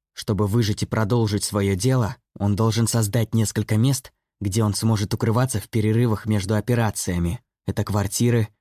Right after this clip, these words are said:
документы, отложенные деньги, о которых никто не должен знать.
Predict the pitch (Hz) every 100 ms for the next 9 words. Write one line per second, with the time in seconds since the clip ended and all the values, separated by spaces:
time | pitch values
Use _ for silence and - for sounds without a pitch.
0 | _ 98 - 101 107 117 120 107 - _
1 | _ - 95 123 127 113 104 95 110 117
2 | 107 98 _ _ - 92 101 104 - 107
3 | - 110 101 90 104 98 107 101 110 87
4 | -